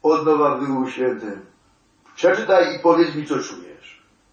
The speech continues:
W głowie pust-, pustka, procesor nie ten, co trzeba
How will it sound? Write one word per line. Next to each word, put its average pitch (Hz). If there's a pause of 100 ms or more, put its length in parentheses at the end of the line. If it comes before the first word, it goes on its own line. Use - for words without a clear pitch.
(2500)
W -
głowie 208
pust-, - (200)
pustka, - (1600)
procesor 190
nie 180
ten, 185
co 147
trzeba 156